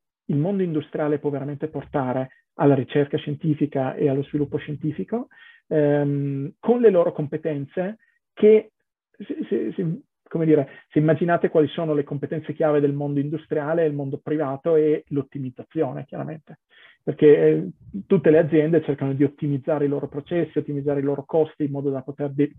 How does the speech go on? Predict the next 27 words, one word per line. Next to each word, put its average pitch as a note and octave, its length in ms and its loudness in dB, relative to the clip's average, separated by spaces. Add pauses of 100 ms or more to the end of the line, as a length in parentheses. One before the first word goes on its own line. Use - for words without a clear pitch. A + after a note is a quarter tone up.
come D3 160 -10
dire, C#3 240 -6 (460)
ehm, C3+ 760 -8
garantire D3 680 4
stesso D#3 260 -4
livello C#3+ 440 2
di, C#3 260 -2
eh, C#3 420 -12
servizi C#3+ 600 0 (380)
a D#3 80 -6
un C3+ 100 0
costo D#3 320 0
minore, D#3 520 -2 (360)
e, D3+ 560 0
ed D3+ 220 0
è C#3+ 100 2 (140)
questo G#3 360 2
tipo F3+ 240 -2
di D3 60 0
competenza D#3 720 -6
che D#3 160 -4
diventa C#3 580 -2 (200)
estremamente D3+ 1080 -2
utile D3 520 0 (560)
a C#3 80 -2
noi, D3 500 2 (300)
nel, D3+ 280 0